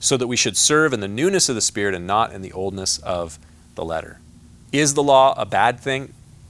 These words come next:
Absolutely not. The law is holy, it is just, it is good. It is a good covenant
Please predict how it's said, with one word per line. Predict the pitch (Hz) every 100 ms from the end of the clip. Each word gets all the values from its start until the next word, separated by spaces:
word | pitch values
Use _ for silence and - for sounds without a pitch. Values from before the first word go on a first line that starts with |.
| -
Absolutely | 127 131 - 127 120
not. | 107 85 -
The | 104
law | 110 123
is | 113 98
holy, | - 160 170 165 160 - - - - -
it | 95
is | 90
just, | - 117 123 - - - - - -
it | 113
is | 98 90
good. | 107 87 -
It | 123
is | 117
a | 107
good | 95 95 135 139 131 131 -
covenant | - 143 123 90 82